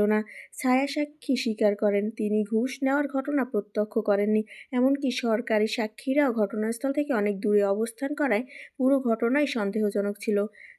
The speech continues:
এছাড়াও জব্দ হওয়া ঘুষের টাকা এক-, একশো টাকার নোট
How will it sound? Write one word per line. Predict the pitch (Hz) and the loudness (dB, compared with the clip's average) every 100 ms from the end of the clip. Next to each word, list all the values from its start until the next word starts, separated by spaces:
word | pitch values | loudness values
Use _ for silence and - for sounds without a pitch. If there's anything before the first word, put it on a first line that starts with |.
| - 269 | -4 2
এছাড়াও | 294 302 311 277 233 | 2 2 0 2 2
জব্দ | 233 214 208 - | 2 2 0 -2
হওয়া | 233 220 220 | 0 2 2
ঘুষের | 208 220 214 277 277 | 2 -2 0 -2 0
টাকা | 285 285 | -2 -2
এক-, | 277 220 - - | -2 -2 -6 -6
একশো | 233 247 - 277 | -6 -4 -2 0
টাকার | 247 240 262 247 | 0 0 0 0
নোট | 226 226 | 0 0